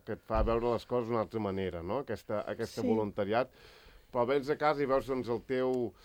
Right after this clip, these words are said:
Speaker 1: el teu estat del benestar, les teves, tot el que, tot el que tenim, material, no material, la seguretat, la salut dels teus fills, els teus nets. Com, com es porta això emocionalment?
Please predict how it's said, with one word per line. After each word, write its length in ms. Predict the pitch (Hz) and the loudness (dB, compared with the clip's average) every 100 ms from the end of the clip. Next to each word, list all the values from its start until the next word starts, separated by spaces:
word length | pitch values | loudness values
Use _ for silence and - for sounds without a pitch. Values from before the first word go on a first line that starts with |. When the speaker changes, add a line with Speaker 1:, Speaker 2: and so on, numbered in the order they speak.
| - - - | -20 -20 -12
Speaker 1:
el 80 | 110 | -4
teu 140 | 139 | 0
estat 260 | 131 - 139 | 0 2 0
del 160 | 123 120 | 2 2
benestar, 640 | 120 117 - 135 131 127 - | 2 0 0 0 0 -2 -4
les 200 | 113 - | -8 -6
teves, 720 | 131 120 120 117 98 - - - _ _ - - - - | -4 0 2 0 -4 -14 -16 -20 _ _ -4 -2 -2 -4
tot 160 | 135 120 | -2 2
el 120 | 123 120 | 0 0
que, 160 | 131 | -2
tot 160 | - 131 | -2 0
el 120 | 139 | 0
que 120 | - | 2
tenim, 320 | 131 123 120 135 | 0 2 2 2
material, 600 | 127 113 104 110 117 120 | 2 0 2 4 6 4
no 100 | 117 | 2
material, 600 | 117 113 104 113 117 120 | 0 0 2 4 4 2
la 120 | - 113 | -2 -6
seguretat, 840 | - 120 117 117 110 - 135 135 _ | -4 -2 0 2 2 4 4 4 _
la 200 | - 113 | -6 -4
salut 460 | - 117 117 135 - | -4 -4 2 2 0
dels 220 | 117 107 | -2 -2
teus 220 | - 120 - | -2 -6 -2
fills, 340 | 131 131 120 | 0 0 0
els 140 | 107 | -4
teus 220 | - 113 92 | -4 -6 0
nets. 300 | 120 117 - - - - - - _ _ _ _ - - - | 0 0 -8 -20 -20 -20 -20 -20 _ _ _ _ -6 -4 2
Com, 320 | 151 160 156 | 6 6 6
com 140 | 165 | 4
es 100 | 170 | 2
porta 320 | - 131 107 104 | 4 0 0 -4
això 160 | 117 | -2
emocionalment? 720 | 101 95 - 95 90 87 80 | -2 -4 -6 -8 -6 -8 -10